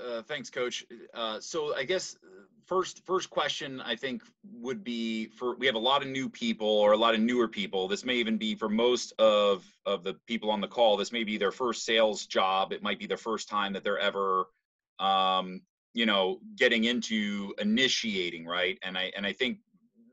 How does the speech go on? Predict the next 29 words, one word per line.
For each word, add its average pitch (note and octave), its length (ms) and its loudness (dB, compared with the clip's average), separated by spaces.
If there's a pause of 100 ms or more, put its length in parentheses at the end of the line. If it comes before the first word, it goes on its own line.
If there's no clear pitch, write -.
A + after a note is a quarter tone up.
the C3+ 100 -10
first - 360 -4
thing A#2+ 400 2 (440)
when A#2+ 120 -4
we B2 80 0
talk C3+ 200 4
about A#2+ 180 4
prey C#3 220 2
drive G#2 500 4 (380)
is A2 420 2
you C#3 100 2
have C3 120 4
to A#2 60 -12
be A#2+ 100 -4
ready B2 260 4
to G#2+ 80 0
get A#2 220 2
up, G#2 200 4
right? G#2 140 4
Everybody's A#2 340 0
virtual. G#2+ 400 -2
We're G2+ 80 -4
not G#2 180 0
coming A#2 180 -6
into A2 180 -4
an A2 80 -4
office G2+ 280 -4
every F#2+ 200 -2
day. F#2+ 340 2